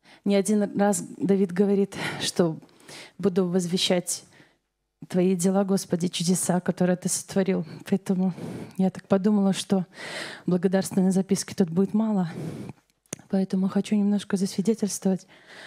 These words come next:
А, в общем, наверное, немножко <laughs> предысторию начну, что по тому вопросу, который у меня был на протяжении этого года,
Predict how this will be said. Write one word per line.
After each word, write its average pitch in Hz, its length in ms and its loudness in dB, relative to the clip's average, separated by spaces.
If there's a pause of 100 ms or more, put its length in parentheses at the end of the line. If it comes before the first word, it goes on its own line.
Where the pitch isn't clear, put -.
(560)
А, 185 180 0
в 180 80 2
общем, 202 240 0
наверное, 202 260 2
немножко 202 400 2 (200)
<laughs> - 180 -6
предысторию 233 560 2
начну, 220 340 2
что 196 360 2 (1000)
по 214 100 2
тому 240 280 4
вопросу, 220 420 2
который 202 340 2
у 196 40 4
меня 202 280 4
был 196 180 4
на 196 120 2
протяжении 208 580 2
этого 208 280 2
года, 220 380 2